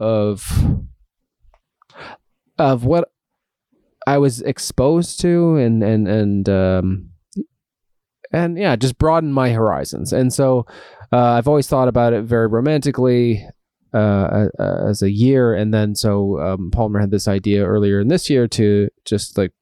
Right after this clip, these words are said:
do little short takes on, on m-, certain movies that from that career and s-, uh, from that year rather. Um, where I pulled them from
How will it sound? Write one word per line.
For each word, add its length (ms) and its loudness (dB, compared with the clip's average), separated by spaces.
do 220 2
little 460 0
short 340 -2
takes 340 -8
on, 380 -4
on 360 -2
m-, 120 -4
certain 300 -4
movies 420 -4
that 220 -4
from 180 -2
that 140 -6
career 180 0
and 100 -2
s-, 60 -6
uh, 60 -4
from 280 -2
that 140 -8
year 180 -4
rather. 300 -10
Um, 460 -2
where 340 0
I 120 2
pulled 280 -4
them 180 -4
from 340 -4